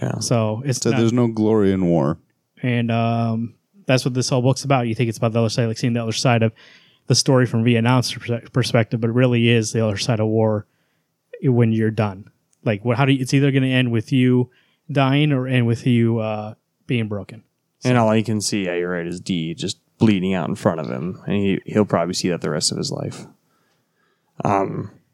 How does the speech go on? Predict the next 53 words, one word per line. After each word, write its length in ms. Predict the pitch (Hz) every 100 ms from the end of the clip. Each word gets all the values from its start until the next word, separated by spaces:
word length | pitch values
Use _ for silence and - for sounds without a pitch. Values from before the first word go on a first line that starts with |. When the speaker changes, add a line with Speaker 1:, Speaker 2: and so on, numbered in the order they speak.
| -
Speaker 1:
I 40 | 117
mean, 180 | 110
he 160 | 101 107
mentions 400 | 104 98 - 95
that 140 | 95
he 80 | 95
can't 180 | - 98
even 160 | 95 95
hold 160 | 90
down 180 | 90 85
his 120 | 85
food. 520 | - 107 90 85 92 - _
You 100 | - 123
Speaker 2:
Yeah, 40 |
Speaker 1:
see 60 | 110
Speaker 2:
he 40 |
Speaker 1:
his 100 | 98
Speaker 2:
threw 140 | 120 101
Speaker 1:
food 40 |
Speaker 2:
up. 60 | 98
Speaker 1:
sitting 240 | - 107
between 280 | 95 - 92
his 100 | 95
feet. 440 | - 104 95 92 _ _ _ _ _ _ -
You 100 | -
know, 60 |
you 100 | 92
got, 280 | 95 92 92 _ -
I 120 | 98
mean, 260 | 95 92
that's 180 | 95 95
a 60 | -
toy 260 | - 104
he 80 | 101
probably 340 | - 101 98 98
had, 260 | 98 95
that 160 | 90 87
soldier, 380 | 110 101 95 95
before 340 | 98 - 98
he 60 | 98
Speaker 3:
That 100 | 98
looks 220 | 107 104
a 40 |
Speaker 1:
left. 140 | 104 104
Speaker 3:
lot 80 | 85
like 160 | 95
the 40 | -
captain 460 | 107 98 92 98 92
of 80 |
the 80 | 90
L 160 | 90 85
T. 320 | - 92 92 -
Speaker 1:
Right. 400 | - - -